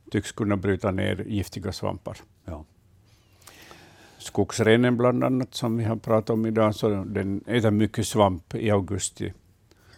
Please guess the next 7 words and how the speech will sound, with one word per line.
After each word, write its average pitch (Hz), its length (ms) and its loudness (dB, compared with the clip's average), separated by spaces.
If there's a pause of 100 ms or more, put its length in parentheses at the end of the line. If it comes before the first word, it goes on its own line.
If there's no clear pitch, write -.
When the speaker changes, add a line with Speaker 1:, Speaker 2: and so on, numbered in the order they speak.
(320)
Speaker 1:
före 107 260 4
brunsten. 95 560 -6 (260)
Speaker 2:
Just - 220 -14
det. - 80 -16 (680)
Speaker 1:
Och, 101 460 -4
och, - 240 -10
eh, 98 320 2